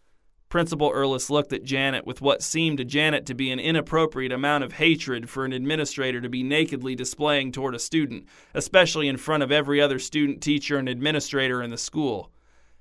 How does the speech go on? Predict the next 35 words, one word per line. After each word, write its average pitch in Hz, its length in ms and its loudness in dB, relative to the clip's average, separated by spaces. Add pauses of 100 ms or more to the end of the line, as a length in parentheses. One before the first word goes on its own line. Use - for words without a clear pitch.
"You 147 200 4
foolish 147 560 0
girl," 120 360 -2
said 120 220 -8
Principal 123 420 -6
Earless. 131 400 -2
"Don't 190 240 6
make 127 220 -2
this 127 220 -6
mistake. 127 540 0 (220)
This 190 200 2
isn't 147 220 2
going 135 220 0
to 123 120 -2
accomplish 123 520 0
anything." 131 540 0 (1000)
And 147 200 0
then 196 200 4
from 240 200 0
the 151 140 4
other 156 220 4
end 147 140 4
of 135 60 -2
the 135 40 0
bleachers, 139 460 2
a 127 60 0
boy 147 280 4
with 143 160 2
a 127 60 -2
patchy 147 460 4
beard 143 380 2
stood 143 280 0
up 139 180 4
and 135 140 -4
said, 139 360 4